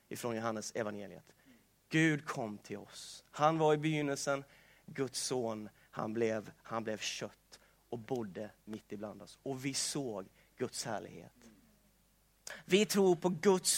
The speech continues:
son, Jesus Kristus. Jesus är Gud. Och låt mig använda C S Lewis och ett engelskt citat för att tala om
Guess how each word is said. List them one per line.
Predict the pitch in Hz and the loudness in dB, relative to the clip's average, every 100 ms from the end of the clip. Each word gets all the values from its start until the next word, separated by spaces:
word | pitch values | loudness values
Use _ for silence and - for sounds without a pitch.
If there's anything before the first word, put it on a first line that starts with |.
| - | 2
son, | - - 214 147 110 92 _ _ - - | 2 4 4 4 0 -8 _ _ -20 -14
Jesus | - 151 190 180 160 - | 2 8 10 8 0 2
Kristus. | 185 160 - 170 - - - _ - - | 4 4 0 -2 -2 -6 -8 _ -16 4
Jesus | 175 208 - 185 - | 10 10 10 2 12
är | 185 180 | 12 12
Gud. | 170 208 208 127 104 98 - - | 8 4 4 2 -4 -10 -16 -20
Och | - - | -4 6
låt | 180 208 | 8 8
mig | 190 | 8
använda | 190 185 165 143 143 143 139 - _ _ _ _ _ - - | 8 8 8 10 12 12 8 -12 _ _ _ _ _ -12 0
C | - 170 | 4 6
S | 160 | 6
Lewis | 165 160 120 - | 4 4 2 0
och | - 113 | -4 -6
ett | - - - _ _ | -8 -18 -20 _ _
engelskt | 151 165 175 165 160 - - - _ _ - | 6 8 8 6 4 2 -8 -12 _ _ -4
citat | - 156 156 113 - - - _ _ _ _ _ _ - | 0 4 6 4 2 -16 -20 _ _ _ _ _ _ -4
för | 147 | -2
att | 143 | 4
tala | 156 135 | 6 8
om | 123 | 4